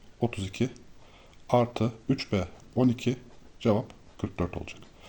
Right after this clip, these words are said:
Eğer burada tam sayı değil de reel sayı deseydi o zaman işte iş değişecekti. Bakın ona da bakalım şimdi.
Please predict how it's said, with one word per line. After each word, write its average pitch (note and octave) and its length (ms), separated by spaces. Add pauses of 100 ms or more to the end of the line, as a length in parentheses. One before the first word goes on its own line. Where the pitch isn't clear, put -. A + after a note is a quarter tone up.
(420)
Eğer D3+ 260
burada G3 320 (280)
tam F3+ 200
sayı C#3+ 240
değil C3 200
de F2 80 (240)
reel D3 180
sayı C#3+ 220
deseydi F#2+ 380 (480)
o E3+ 100
zaman A2 200
işte E3+ 260 (120)
iş - 180
değişecekti. - 460 (340)
Bakın - 200
ona A#2 180
da F2 80
bakalım E2 280
şimdi. - 240